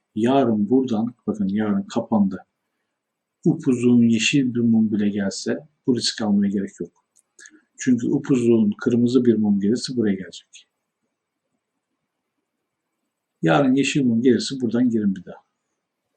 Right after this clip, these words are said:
Altmış yediden girin. Ama şu an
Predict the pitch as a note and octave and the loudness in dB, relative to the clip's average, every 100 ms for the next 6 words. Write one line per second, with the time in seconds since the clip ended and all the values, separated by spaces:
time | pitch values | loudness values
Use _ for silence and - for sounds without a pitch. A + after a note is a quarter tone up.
0 | _ - A#2 G#2+ - - F2+ G#2+ A#2 G#2 | _ -6 -6 -6 -8 -6 -4 -2 -2 -2
1 | F3 - _ _ _ _ _ _ _ _ | -6 -12 _ _ _ _ _ _ _ _
2 | _ _ _ _ _ _ _ - - F#3+ | _ _ _ _ _ _ _ -10 -6 -6
3 | - - A#2+ A#2+ | -6 -2 0 0